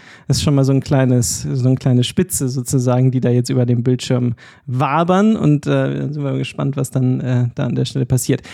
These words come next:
Wenn ihr jetzt an diesem Freitag diesen Podcast eingeschaltet habt, dann seht ihr hoffentlich schon an der Länge des Podcasts, dass ihr nicht die ganze Zeit jetzt uns labern hören müsst. Hoffentlich haben wir es hingekriegt, das einigermaßen,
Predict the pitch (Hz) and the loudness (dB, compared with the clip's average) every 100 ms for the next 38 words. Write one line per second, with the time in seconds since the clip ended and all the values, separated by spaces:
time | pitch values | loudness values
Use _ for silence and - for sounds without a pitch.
0 | - - 135 170 202 233 196 135 - 165 | -8 -2 0 0 2 4 4 2 -2 0
1 | 156 175 170 - 160 143 127 120 123 - | 2 4 2 2 2 2 2 0 -2 -6
2 | 151 - - 147 180 170 170 - 131 131 | -14 -14 -2 2 4 4 2 0 0 2
3 | 127 120 127 131 139 139 127 156 214 156 | 0 2 2 2 2 2 2 2 2 2
4 | 165 160 151 147 - 147 139 143 - 135 | 2 0 0 0 2 2 2 0 0 2
5 | 135 135 180 240 147 123 135 127 143 143 | 4 4 4 4 2 0 -2 -2 0 0
6 | - 143 - 151 180 - 151 147 143 143 | 2 -2 0 2 4 2 2 2 2 2
7 | 139 131 135 - - - - 143 - - | 2 2 0 -6 -14 -6 0 0 0 -2
8 | 160 160 143 139 135 127 127 127 123 - | 2 2 2 2 4 4 4 4 2 0
9 | 143 135 147 131 123 123 151 147 - 135 | 0 2 2 2 0 0 0 0 0 -2
10 | 139 120 - 131 127 147 127 135 127 - | -2 -6 -6 -6 -4 -2 -2 -2 -2 -2
11 | 120 | -4